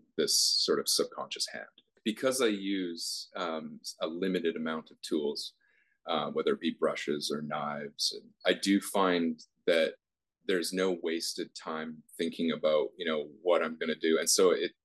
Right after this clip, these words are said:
you know, or what I'm gonna use for this or that. Like, I, I, I know exactly what that tool is going to do. Um, I, it's almost, the tool becomes, like,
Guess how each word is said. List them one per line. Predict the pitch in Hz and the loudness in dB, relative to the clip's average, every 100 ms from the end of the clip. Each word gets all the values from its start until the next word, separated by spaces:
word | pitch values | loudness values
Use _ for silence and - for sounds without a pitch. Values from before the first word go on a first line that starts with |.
| _ | _
you | 90 | 0
know, | 82 78 - | 0 0 0
or | 87 | 0
what | 82 87 | 4 2
I'm | 82 | 2
gonna | 82 82 | -2 -4
use | 80 80 80 80 - | 0 0 0 -2 -6
for | 80 | -6
this | 78 80 - | -2 -2 -2
or | 76 | 0
that. | 78 73 78 | 0 0 -4
Like, | 78 | -4
I, | 73 76 87 | -2 -2 -2
I, | 80 78 - _ _ _ 90 | -2 -2 -10 _ _ _ -2
I | |
know | 92 90 | 0 0
exactly | - - 92 87 - 92 82 | 0 -2 0 -2 -2 -4 -2
what | 82 80 | -2 -2
that | 76 - | -2 -4
tool | 87 82 | -4 -4
is | 80 - | -4 -8
going | 78 78 | -8 -10
to | - | -4
do. | 80 80 78 - _ _ _ _ _ 85 | 2 2 2 -4 _ _ _ _ _ -4
Um, | 78 76 76 71 - _ _ - | -2 -4 -6 -8 -10 _ _ -6
I, | 85 82 85 | -2 -2 -2
it's | 85 104 | 0 2
almost, | 123 120 - - - 90 | 4 4 2 -2 -6 -8
the | 87 | -6
tool | - 127 120 | 0 4 4
becomes, | 104 95 98 92 85 | 2 0 -2 -2 -2
like, | 82 | -4